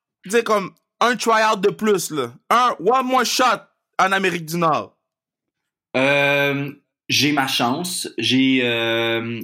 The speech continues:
Speaker 2: Trois-Rivières m'ont appelé plusieurs fois. Ça fait deux étés que Trois-Rivières m'appelle pour aller jouer, puis je me dis, écoute, ça serait une belle opportunité de venir finir ma carrière un peu devant ma famille, parce que ça fait longtemps qu'ils m'ont
Speaker 1: Mhm.
Speaker 2: pas vu jouer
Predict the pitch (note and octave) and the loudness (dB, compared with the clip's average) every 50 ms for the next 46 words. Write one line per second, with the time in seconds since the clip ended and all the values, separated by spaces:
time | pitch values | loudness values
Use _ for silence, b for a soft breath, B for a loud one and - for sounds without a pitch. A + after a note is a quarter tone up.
0 | - - - - - C#3+ C#3 C#3 - C3 C3+ C#3+ D3+ D#3 D#3 D3+ C#3+ C#3 C3 A#2 | -10 -10 -6 -2 0 0 0 0 0 -2 0 0 0 0 -2 -2 -2 0 0 0
1 | G#2+ - B2+ A#2+ A#2+ B2 C3+ - - _ _ _ _ _ _ _ _ _ - C3 | -2 -2 -2 0 0 0 0 -4 -10 _ _ _ _ _ _ _ _ _ -2 0
2 | B2 B2 C3+ B2+ B2 B2 - - B2 B2+ B2+ - - C3+ B2 C3+ C#3 C#3+ C#3+ C#3+ | 2 2 2 2 0 -2 -4 -4 -4 -4 -2 -2 -2 -2 0 0 0 0 0 -2
3 | D3+ C#3+ C#3+ C3+ B2+ - B2+ A#2+ A#2 A#2 B2 B2 B2 B2 A#2+ G#2 - - A#2+ A#2+ | -2 -2 -2 -4 -4 -2 -2 -2 -2 0 -2 -2 0 -2 -2 -4 -4 -2 -2 -2
4 | B2+ C3+ C#3 C3 C3 - - A#2+ A2+ G#2+ A2+ A2+ A#2 A#2 A#2 A#2 A#2+ B2+ C#3 C#3 | -2 -2 -4 -6 -8 -6 -4 -4 -2 -2 0 0 0 0 -2 -2 -2 -2 -2 -2
5 | C#3 - A#2 A2 G#2+ G#2 B B B B B B - A#2 A#2+ A#2 A2+ A#2+ A2 G#2+ | -4 -4 -4 -2 -4 -4 B B B B B B -6 -4 -2 -2 -2 -2 -2 -2
6 | B2 B2+ A#2 B2 C#3 C#3 C3 C3+ - _ _ _ _ _ _ - - A2+ G#2+ G#2+ | -2 -2 0 0 -2 -2 -2 -4 -10 _ _ _ _ _ _ -6 -4 -4 -2 -2
7 | B2 A#2+ A#2+ B2+ C3+ C3+ B2+ C3+ B2+ B2 - B2+ A#2+ B2 C#3 C3+ B2 A#2 G#2+ B2 | -2 -2 0 0 -2 -2 -2 -2 -4 -2 -2 -4 -2 -2 -2 -2 0 -2 0 -2
8 | A#2+ A#2+ A#2 - B2+ A#2+ A#2+ B2+ B2 A2+ A#2+ G#2+ G2 A2 A2+ A2+ A#2 A#2+ A#2 A2 | -2 -2 -4 -4 -4 -2 -2 0 -2 -2 -2 -2 -2 -2 0 0 0 0 -2 -2
9 | A2+ G#2+ - - A#2+ A2+ G#2 G#2+ G#2 G2+ G2 - G#2 G2 G#2 G#2+ A2 A#2 C3 C3 | -6 -8 -6 -6 -6 -4 -4 -4 -4 -4 -6 -6 -6 -6 -6 -6 -6 -6 -6 -6
10 | B2+ G#2+ - - G#2 - - G#2 G#2 G2+ G2+ - A#2 A#2+ - A#2 G#2+ G2+ D#3+ D#3 | -6 -8 -8 -6 -8 -6 -6 -4 -4 -4 -6 -6 -8 -8 -6 -6 -6 -4 -4 -4
11 | C#3 A2 G#2 - G2 F#2+ G2+ G#2 A#2 A#2+ A#2+ - | -6 -6 -8 -10 -8 -6 -4 -4 -4 -4 -6 -8